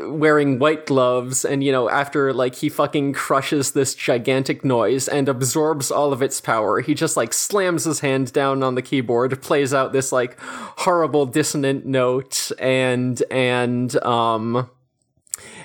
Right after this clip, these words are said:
and, and, you know, they catch a glimpse of just his eyes, which are the red swirling Judge Doom eyes. Uh, so, it seems like this is the person that killed Roger Rabbit,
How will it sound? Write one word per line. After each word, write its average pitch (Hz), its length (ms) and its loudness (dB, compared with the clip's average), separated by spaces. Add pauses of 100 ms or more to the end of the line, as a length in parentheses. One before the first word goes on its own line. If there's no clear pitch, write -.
(100)
and, 127 580 2 (160)
and, 131 440 0
you 151 100 2
know, 135 200 2
they 139 140 2
catch 196 300 -2
a 190 80 4
glimpse 143 500 0
of 135 360 -2
just - 380 -2
his 147 260 0
eyes, 120 800 0 (300)
which 139 360 0
are 131 400 2
the 139 220 0
red 131 400 0
swirling 127 720 -2
Judge 120 460 -2
Doom 117 320 0
eyes. 113 920 0 (400)
Uh, 131 500 4
so, 147 760 0 (340)
it 160 80 -4
seems 269 380 0
like 262 160 0
this 254 180 0
is 262 140 2
the 233 100 0
person 214 400 0
that 185 220 -2
killed 190 340 0
Roger 170 480 0
Rabbit, 139 840 -2